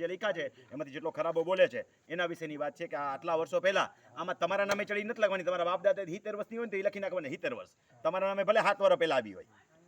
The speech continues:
સિત્તેર વર્ષથી પરાપૂર્વથી અમારા વંશવાલી પરંપરાગત ખેતી કરી વિવિધ પાકોનું વાવેતર.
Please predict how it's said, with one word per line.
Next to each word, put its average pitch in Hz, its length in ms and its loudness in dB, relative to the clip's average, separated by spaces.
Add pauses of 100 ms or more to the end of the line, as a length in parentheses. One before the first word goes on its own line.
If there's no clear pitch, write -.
(140)
સિત્તેર 175 280 -4
વર્ષથી 170 380 2
પરાપૂર્વથી 185 600 2
અમારા 143 260 0
વંશવાલી 160 480 0 (460)
પરંપરાગત 180 600 4
ખેતી 175 300 -6
કરી 170 180 2
વિવિધ 180 220 -4
પાકોનું 160 260 -4
વાવેતર. 151 180 4